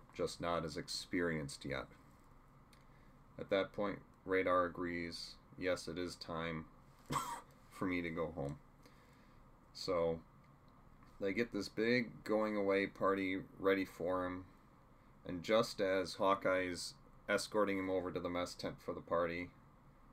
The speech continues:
choppers come in. And, uh, we see Radar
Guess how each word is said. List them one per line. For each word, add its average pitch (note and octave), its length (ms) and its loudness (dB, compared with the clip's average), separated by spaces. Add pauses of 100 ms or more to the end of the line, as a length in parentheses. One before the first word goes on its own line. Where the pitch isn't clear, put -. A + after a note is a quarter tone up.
(340)
choppers E2 400 -2
come C#2+ 200 -8 (2000)
in. E2 60 -4
And, D#2+ 240 -2
uh, C#2+ 260 0 (1700)
we F#2 140 -4
see F2+ 280 -4
Radar F2 720 0